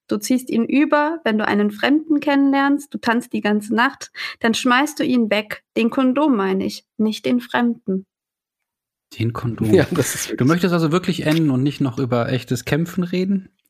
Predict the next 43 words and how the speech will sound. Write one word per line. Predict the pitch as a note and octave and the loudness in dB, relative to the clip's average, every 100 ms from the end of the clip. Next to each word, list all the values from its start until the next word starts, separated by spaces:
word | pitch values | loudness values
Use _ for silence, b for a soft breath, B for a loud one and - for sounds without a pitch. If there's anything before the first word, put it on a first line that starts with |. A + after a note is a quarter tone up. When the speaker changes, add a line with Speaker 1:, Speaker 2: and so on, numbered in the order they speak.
| _ - | _ -2
Speaker 2:
Oder | C3+ C3+ | 2 4
darüber, | C3 C3+ C3 B2 | 2 2 0 0
dass | A#2+ B2+ | 0 0
Marla | A#2+ C3 C3 | 0 0 -2
Singer, | - - D3 D3+ C#3+ C3+ B2 | -2 -2 0 0 0 -2 0
ähm, | A#2+ A#2 A2+ A2+ - - _ _ - | 0 0 -2 -8 -18 -20 _ _ -6
äh, | A2 A2 A2 | -2 -2 -2
in | A#2 A2+ | 0 0
der | G#2+ G#2 G#2 G#2 | 2 0 -2 -4
Verfilmung, | A2+ - C#3 D#3+ E3 D3+ | -6 -2 0 0 0 0
also | A2 A2 | -2 -2
als | A2+ - | -4 -4
Helen | A#2 B2 A#2 | -2 0 0
Bonham | A#2 A2+ A2+ A2 | 0 0 0 -2
Carter | - B2+ C3 | -2 -2 -2
sich | A#2 A#2 - | -2 -2 -2
hat, | A#2 - | -4 -4
ähm, | A#2 G#2+ G#2+ - _ _ _ _ _ | -2 -2 -2 -6 _ _ _ _ _
mit | A#2+ | -2
der | A2 | 0
linken | C3+ - A2+ | 0 0 -2
Hand | A2+ G#2+ | -2 0
schminken | A#2+ A2+ A2+ | -2 0 -2
lassen, | A#2 B2 | -2 0
damit | A#2 A2+ | -2 0
sie | A#2 | 0
so | B2 | 2
<laughs> | - | 2
aussieht, | E3+ C3+ A#2 | 0 0 0
wie | A2+ | 0
sie | A2+ | 0
aussieht? | C3+ B2+ B2 - | -2 -2 -4 -2
Oder | B2 A2+ | -2 0
dass | A#2 A#2 | 0 0
in | |
jeder | A2+ C3 | 0 0
Szene | A#2+ C3 A#2+ | 0 0 0
ein | A2+ | -2
Starbucks-Becher | - C#3 A#2+ - G2+ - A2 | -2 -2 -2 -4 -10 -6 -6
ist? | B2+ _ - B B B B - | -8 _ -20 B B B B -2
Na | A3 | 2
gut, | G3+ A2+ - | 2 0 -4
okay. | F#3 A3 A2 - | 0 0 0 -6